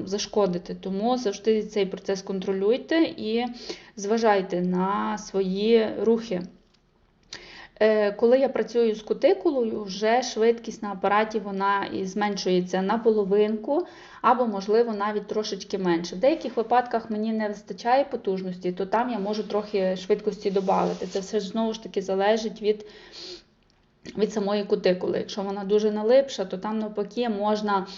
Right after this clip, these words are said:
е, буває дуже налипша, але її потрібно маленькі оберти, тому що вона така достатньо ніжна, і як тільки, е, трошки сильніше ви натиснете, воно буде відразу, е, рвати кутикулу, і, відповідно, ви не бачите цю границю, де закінчується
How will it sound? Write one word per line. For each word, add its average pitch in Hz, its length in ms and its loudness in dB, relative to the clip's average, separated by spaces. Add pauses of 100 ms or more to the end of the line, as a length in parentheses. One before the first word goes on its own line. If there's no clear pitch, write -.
(460)
е, 190 520 0 (100)
буває 233 380 4
дуже 269 340 -2
налипша, 214 540 -2
але 196 160 0
її 208 200 -2
потрібно 220 460 -2
маленькі 214 600 -2
оберти, 180 560 -2
тому 190 220 -6
що 202 140 -8
вона 196 160 -6
така 196 200 -6
достатньо 202 520 -2
ніжна, 226 500 -2
і 190 100 -4
як 190 120 -4
тільки, 208 420 0 (500)
е, 208 120 -2
трошки 226 400 4
сильніше 220 460 -4
ви 202 120 -4
натиснете, 208 640 0
воно 185 260 0
буде 202 560 2
відразу, 196 840 0
е, 135 260 -2
рвати 233 440 4
кутикулу, 233 720 2
і, 208 260 -2
відповідно, 208 480 -4
ви 196 120 -4
не 202 100 -4
бачите 196 500 -2
цю 202 200 2
границю, 202 480 -4
де 202 160 6
закінчується 180 1000 -2